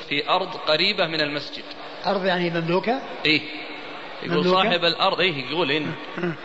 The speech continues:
Speaker 1: يقول: "هذه الشجرة تشرب من الماء الذي يطفح من الخزان التابع للمسجد، وصاحب الأرض لا يفكر فيها،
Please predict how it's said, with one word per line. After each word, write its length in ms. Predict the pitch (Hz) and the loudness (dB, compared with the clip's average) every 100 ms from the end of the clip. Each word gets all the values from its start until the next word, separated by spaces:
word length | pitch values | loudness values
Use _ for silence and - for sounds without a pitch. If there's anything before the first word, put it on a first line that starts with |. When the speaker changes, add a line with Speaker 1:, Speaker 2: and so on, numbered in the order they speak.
| - | -6
Speaker 1:
يقول: 240 | 139 175 | -2 2
"هذه 160 | 170 180 | 2 2
الشجرة 340 | 170 196 175 | 2 4 4
تشرب 400 | 156 175 175 160 | 2 0 0 -2
من 100 | 165 | 0
الماء 280 | 160 175 175 | 0 2 2
الذي 240 | 170 165 170 | 2 2 2
يطفح 240 | 170 160 | 0 -4
من 100 | 165 | -2
الخزان 520 | 156 156 139 151 180 | 0 -2 0 2 2
التابع 340 | 156 - 165 147 | 2 2 2 2
للمسجد، 380 | 165 170 202 208 - - - | -2 2 0 0 -10 -10 0
وصاحب 580 | 147 151 196 196 196 180 | 0 4 2 4 2 0
الأرض 440 | 165 180 170 151 180 - - - - | 2 2 2 0 -2 -2 -10 -10 -6
لا 200 | 135 170 | 2 4
يفكر 540 | 226 202 202 202 185 170 | 6 4 0 0 0 2
فيها، 320 | 170 143 | 4 2